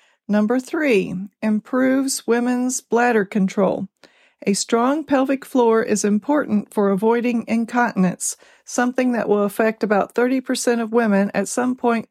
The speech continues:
in their lives. Good sex is like a workout for your pelvic floor muscles.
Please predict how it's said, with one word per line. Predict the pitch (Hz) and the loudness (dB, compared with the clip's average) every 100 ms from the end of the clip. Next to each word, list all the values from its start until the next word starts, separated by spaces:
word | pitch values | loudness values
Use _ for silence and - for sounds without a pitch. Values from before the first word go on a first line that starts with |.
| _ | _
in | 208 | 0
their | 214 214 | 2 2
lives. | 208 175 - - - _ _ - _ _ | 2 2 -2 -10 -12 _ _ -20 _ _
Good | 262 294 | -2 -2
sex | - 269 262 | 0 0 0
is | 226 208 | -2 0
like | 214 196 | 0 0
a | |
workout | 185 220 269 262 262 269 | 0 0 0 0 0 0
for | 247 | -2
your | 254 | 0
pelvic | 254 262 233 196 - | -2 0 0 0 -4
floor | - 196 | 0 2
muscles. | 185 190 190 190 - - | 4 2 -2 -6 -6 -8